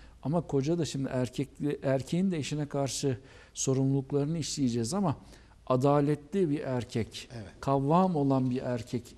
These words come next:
Speaker 1: sıfatı. Ee, hani sanki böyle, e, birilerinin oyuna gelip de bugün Türkiye'deki birçok yuvanın yıkılmasına sebep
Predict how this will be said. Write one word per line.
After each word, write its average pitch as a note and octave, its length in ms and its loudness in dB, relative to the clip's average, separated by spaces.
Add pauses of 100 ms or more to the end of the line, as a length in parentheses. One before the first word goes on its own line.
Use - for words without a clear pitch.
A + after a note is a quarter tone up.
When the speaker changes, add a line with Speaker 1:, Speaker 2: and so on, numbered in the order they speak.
(120)
Speaker 1:
sıfatı. A2+ 640 -2 (540)
Ee, A2 440 -4 (360)
hani F#3 200 0
sanki G#3 440 0
böyle, F#3+ 360 6 (640)
e, C#3+ 320 -4
birilerinin F#3 560 4
oyuna F3 340 0
gelip E3 420 -2
de B2+ 160 -2 (160)
bugün D3 320 -4
Türkiye'deki C3+ 760 -4
birçok C#3 400 -6 (400)
yuvanın D3+ 400 2
yıkılmasına C#3 640 0
sebep B2 320 -4